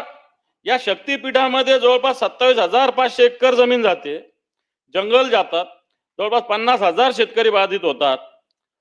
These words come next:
परंतु या भागातील जनतेच्या विरोधाची सरकार कोणतीही काळजी करत नाही.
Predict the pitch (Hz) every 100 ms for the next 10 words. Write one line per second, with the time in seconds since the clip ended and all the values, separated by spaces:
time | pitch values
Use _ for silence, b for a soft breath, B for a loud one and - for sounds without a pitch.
0 | _ 175 202 185 208 196 165 - _ _
1 | _ _ 120 185 214 175 151 180 208 233
2 | 131 143 180 180 180 208 240 131 135 196
3 | 156 156 220 247 240 _ _ - 143 143
4 | 196 220 - 160 160 160 196 180 143 131
5 | 135 120 - _